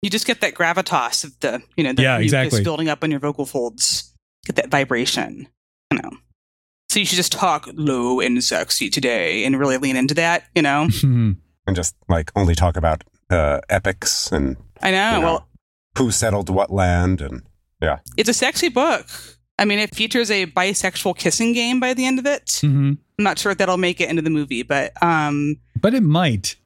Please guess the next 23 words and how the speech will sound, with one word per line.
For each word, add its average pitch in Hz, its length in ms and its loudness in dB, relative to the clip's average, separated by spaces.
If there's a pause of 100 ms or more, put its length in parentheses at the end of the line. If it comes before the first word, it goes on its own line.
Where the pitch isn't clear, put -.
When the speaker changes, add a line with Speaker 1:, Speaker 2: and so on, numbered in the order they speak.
(120)
Speaker 1:
I, 240 100 2
I - 120 0
hope, 294 220 0
well, 269 260 2
so, 262 200 0
but 240 220 -4
spoiler 277 460 0
alert 247 280 0
for 233 60 -2
anyone 214 240 0
who 220 80 0
hasn't 202 300 -2
read 185 160 0
this 185 140 -4
book 190 200 0
that's - 180 0
been 190 140 2
in 185 80 2
publication 151 640 0
for 147 220 -2
hundreds 151 280 0
of 139 80 -2
years. 139 420 0